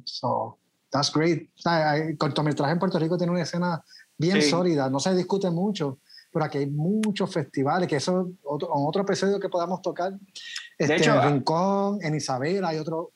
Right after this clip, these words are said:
Speaker 1: festival bien famoso, este
Speaker 2: hace poco, hace
Speaker 1: Ah.
Speaker 2: poco, el año, eso fue el año pasado ya, porque estamos en febrero, pero hace poco unos,
Speaker 1: <clears throat>
Speaker 2: unos chamacos de aquí de Puerto Rico, este, ellos hacen cortometrajes, este, animados. Es animación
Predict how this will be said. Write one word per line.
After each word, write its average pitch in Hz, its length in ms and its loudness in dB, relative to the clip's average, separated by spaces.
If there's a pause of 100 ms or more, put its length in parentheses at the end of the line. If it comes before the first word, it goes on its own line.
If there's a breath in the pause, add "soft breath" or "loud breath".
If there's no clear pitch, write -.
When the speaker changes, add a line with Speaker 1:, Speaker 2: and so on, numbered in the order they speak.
Speaker 1:
festival 143 480 -4
bien 151 200 -2
famoso, 139 680 -4 (100)
este 123 640 -6 (300)
Speaker 2:
hace 139 220 2
poco, 165 360 4
hace 151 160 4
Speaker 1:
Ah. 165 80 2
Speaker 2:
poco, 180 580 2
el 143 80 2
año, 151 320 0
eso 147 160 -4
fue 147 120 0
el 147 60 0
año 147 100 0
pasado 139 260 0
ya, 151 120 2
porque 110 140 -2
estamos 110 220 0
en 120 160 0
febrero, 131 200 -4
pero 113 280 0
hace 131 220 0
poco 143 260 2
unos, 165 400 4
Speaker 1:
<clears throat> - 20 -2
Speaker 2:
unos 135 240 -2
chamacos 139 380 0
de 139 80 2
aquí 135 100 0
de 135 120 2
Puerto 135 260 -2
Rico, 143 400 0
este, 113 400 0
ellos 107 160 2
hacen 135 320 0
cortometrajes, 127 760 -2
este, 107 340 -2
animados. 113 540 0 (540)
Es 101 60 2
animación 131 440 0